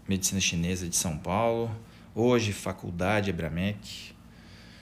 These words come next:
que tive o privilégio de também poder, é, por estar compondo também o corpo docente da Faculdade ebramec,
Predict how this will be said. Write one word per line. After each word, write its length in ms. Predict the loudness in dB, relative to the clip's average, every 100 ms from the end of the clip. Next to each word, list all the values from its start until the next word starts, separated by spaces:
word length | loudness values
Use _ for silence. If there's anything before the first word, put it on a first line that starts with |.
| -20 -20 -20 -8
que 560 | -2 0 0 2 2 0
tive 160 | -2
o 40 | -2
privilégio 640 | -2 2 4 4 4 0
de 100 | -2
também 460 | 0 4 4 2
poder, 680 | 0 0 0 2 2 2 0 -6 -16 -20 -20 -20 -20 -4
é, 680 | 0 2 2 2 2 0 -2 -4 -14 -12
por 160 | -4
estar 480 | 0 0 4 2 2
compondo 540 | 0 0 0 0 0 0
também 320 | 0 2 2
o 60 |
corpo 300 | 2 -2 -2
docente 800 | -2 0 0 2 0 -2 -6 -6 -6
da 120 | -8
Faculdade 480 | -4 -4 -2 -2 -2
ebramec, 680 | 0 0 0 -2 -4 -12